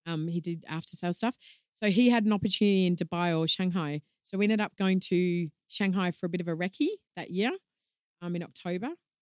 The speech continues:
Recce, you know, check it out. Um, and said, "Yep, sold."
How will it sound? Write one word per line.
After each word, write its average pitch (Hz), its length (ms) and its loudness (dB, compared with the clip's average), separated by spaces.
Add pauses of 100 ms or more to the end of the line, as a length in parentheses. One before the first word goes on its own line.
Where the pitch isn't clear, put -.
(160)
Recce, 185 180 -12
you 180 200 -4
know, 160 180 -4 (100)
check - 300 -8
it 156 80 -8
out. 185 300 -6 (120)
Um, 165 440 -2 (200)
and 175 460 0 (440)
said, 208 260 -4
"Yep, 240 280 0
sold." 226 420 2